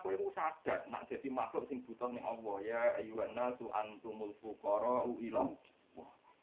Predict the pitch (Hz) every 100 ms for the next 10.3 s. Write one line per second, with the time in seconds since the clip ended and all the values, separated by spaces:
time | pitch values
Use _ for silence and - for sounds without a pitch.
0 | _ - 170 180 180 170 180 175 165 -
1 | 202 208 175 170 151 - 196 196 185 165
2 | 160 156 135 127 - - - 131 123 123
3 | 147 143 123 117 120 143 139 - - -
4 | - 92 - - - _ - 113 131 127
5 | 127 123 127 139 127 127 120 131 127 -
6 | 170 180 196 156 139 - 208 208 185 170
7 | 165 160 - 170 208 196 165 165 - -
8 | - - - 202 175 - 175 - 127 127
9 | - 120 143 131 - 120 - - 107 104
10 | 104 139